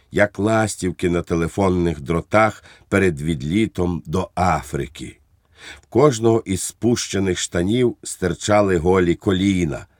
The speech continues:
у кожного навколо шиї висів ремінь. Немов би вони всі мали намір повіситися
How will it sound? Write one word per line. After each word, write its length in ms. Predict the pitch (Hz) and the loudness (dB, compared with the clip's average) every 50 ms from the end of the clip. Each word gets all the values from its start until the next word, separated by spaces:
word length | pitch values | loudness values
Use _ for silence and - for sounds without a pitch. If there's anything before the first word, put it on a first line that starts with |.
| _ _ _ _ _ | _ _ _ _ _
у 100 | - 80 | -8 -8
кожного 560 | 76 - 107 113 110 101 82 90 92 87 90 | -2 2 4 4 4 4 0 -2 -2 0 0
навколо 480 | 87 87 87 82 80 - 87 85 80 80 | 0 0 0 -2 -2 -2 -2 -2 -2 -2
шиї 600 | - - - 120 123 117 110 101 98 98 92 - - - | -2 0 2 2 2 2 2 0 -2 -4 -4 -8 -12 -14
висів 680 | - 73 76 90 95 95 - - - 87 87 87 80 | -10 -4 -2 0 0 0 -2 -4 -4 -2 -2 -2 -2
ремінь. 520 | 76 76 76 73 69 67 64 62 58 - - _ _ _ _ _ _ _ - | -2 -2 -4 -4 -4 -6 -8 -8 -10 -12 -14 _ _ _ _ _ _ _ -2
Немов 400 | - - - 107 113 110 113 104 | 0 2 4 4 4 4 4 4
би 160 | 92 104 101 | 2 2 2
вони 280 | 87 92 92 95 95 | 2 2 2 2 0
всі 280 | 90 82 - - 90 87 | -2 -2 -4 -4 -2 0
мали 460 | 82 85 87 90 90 90 87 85 82 | 2 2 2 4 4 4 4 2 2
намір 540 | 80 85 92 107 117 120 113 107 104 95 - - - _ _ | 2 2 2 2 4 4 2 2 0 -2 -4 -8 -20 _ _
повіситися 1120 | - 127 120 104 90 82 98 117 135 123 - - 104 101 - - 101 98 - - 92 87 | 4 6 6 6 6 6 2 2 2 0 0 -2 -4 -4 -2 -2 -4 -4 -2 -2 -4 -4